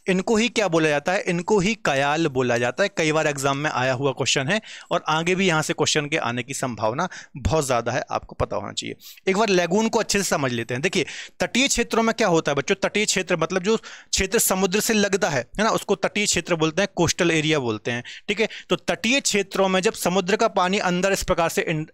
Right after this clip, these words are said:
एंटर कर जाता है, मान लीजिए ये स्थलीय क्षेत्र है, ये स्थलीय क्षेत्र है, ठीक है, और ये समुद्री क्षेत्र है, ठीक है, समुद्री क्षेत्र है। तो समुद्री क्षेत्र का जल जब, अ, स्थलीय भागों में अंदर एंटर हो जाता है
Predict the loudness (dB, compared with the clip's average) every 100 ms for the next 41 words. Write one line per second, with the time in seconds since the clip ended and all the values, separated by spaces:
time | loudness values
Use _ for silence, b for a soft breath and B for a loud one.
0 | -6 -2 0 0 0 0 0 0 0 0
1 | 2 2 0 -2 0 0 0 0 0 0
2 | 0 B B B B -2 -2 -4 -2 0
3 | 2 0 0 -2 -2 -2 -2 -2 -2 -2
4 | 0 0 0 0 0 0 -2 0 0 -2
5 | -8 -10 _ -20 B B _ -6 -2 -2
6 | 0 0 2 0 0 -4 -6 -10 B B
7 | -6 -2 0 0 2 0 2 0 0 0
8 | 2 2 2 -2 -4 -2 0 2 0 0
9 | 2 2 2 0 0 0 0 0 0 2
10 | 2 2 0 -2 -2